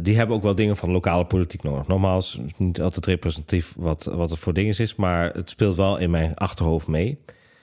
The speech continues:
Eh, die hebben inmiddels ook gezegd van, nou, weet je, eh,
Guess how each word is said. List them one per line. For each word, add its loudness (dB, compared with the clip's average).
Eh, 2
die 4
hebben 6
inmiddels 2
ook 0
gezegd 2
van, -2
nou, 2
weet 2
je, 2
eh, -2